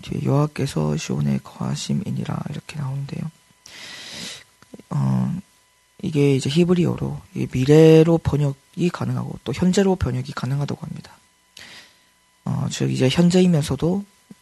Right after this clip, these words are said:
미래의 이제 영원-, 영원한 이제 언약의 상징으로 볼 수 있고요. 어, 이제 죄로 인해 파멸에 빠진 하나님의 백성을 구이-,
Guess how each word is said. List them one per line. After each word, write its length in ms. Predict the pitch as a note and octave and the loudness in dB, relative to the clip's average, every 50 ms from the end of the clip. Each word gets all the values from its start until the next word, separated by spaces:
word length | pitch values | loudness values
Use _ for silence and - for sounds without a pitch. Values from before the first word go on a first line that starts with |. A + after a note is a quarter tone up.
| _ | _
미래의 600 | - B2 B2 B2+ B2+ B2+ B2+ B2+ C3 C3+ D3+ - | -6 -4 -2 0 0 0 2 2 0 0 0 -2
이제 200 | A#2 D3 - - - | -4 -4 -4 -2 -2
영원-, 360 | A#2 A#2 C3+ C#3+ D3 D#3 - - _ _ - | -2 0 0 0 0 0 -2 -8 _ _ -2
영원한 500 | A#2+ A#2+ B2 C3+ C#3+ D3 C#3+ B2+ A#2+ A#2+ | 0 2 2 4 2 2 2 0 0 -2
이제 140 | A#2 - A#2 - | -2 -2 -2 0
언약의 400 | - D3 D3+ C#3+ C#3 - B2 A#2 | 0 2 2 0 0 0 -2 -4
상징으로 720 | - - E3+ E3 E3 F3 D#3+ C#3 A#2+ A#2 A2+ G#2 A#2+ D#3 - _ - - - - - - - - _ _ | -2 -2 -2 0 0 0 0 0 -2 -2 -4 -4 -6 -8 -12 _ -20 -20 -20 -20 -20 -20 -20 -20 _ _
볼 140 | - - C#3 | -6 -4 -4
수 160 | - - - | -4 -6 -8
있고요. 300 | G#2+ - - - - B2+ C3+ - _ _ _ _ _ _ _ _ _ - - - - - - - _ _ _ _ _ _ _ _ | -10 -8 -8 -8 -8 -8 -8 -12 _ _ _ _ _ _ _ _ _ -20 -20 -20 -20 -20 -20 -20 _ _ _ _ _ _ _ _
어, 300 | D3+ - B2 C3 C#3 - D3 | -10 -8 -8 -8 -8 -8 -8
이제 140 | - - | -8 -8
죄로 340 | - - - C3 B2+ C#3+ C#3 | -6 -2 0 2 4 4 4
인해 240 | C#3 C3+ B2+ B2+ B2 | 2 2 0 0 0
파멸에 460 | - - - - C#3+ D3 D3 C#3+ C3+ | 0 0 0 0 0 0 0 0 0
빠진 420 | - - B2 C3 C#3 - D#3+ E3 E3 | -2 -2 -4 -4 -2 -2 -2 0 0
하나님의 320 | D#3 D#3 D3+ C#3+ B2+ A#2 | 0 0 0 0 -2 -2
백성을 760 | - B2 - - - - C3+ C3 B2+ B2 A#2+ B2+ C#3 C#3 C#3 - | -2 -4 -4 -4 -2 -2 -2 -2 0 -2 -2 -2 -2 -2 -4 -6
구이-, 400 | - - C3 B2+ C3 C3 B2+ B2 | -8 -8 -6 -4 -2 -4 -4 -6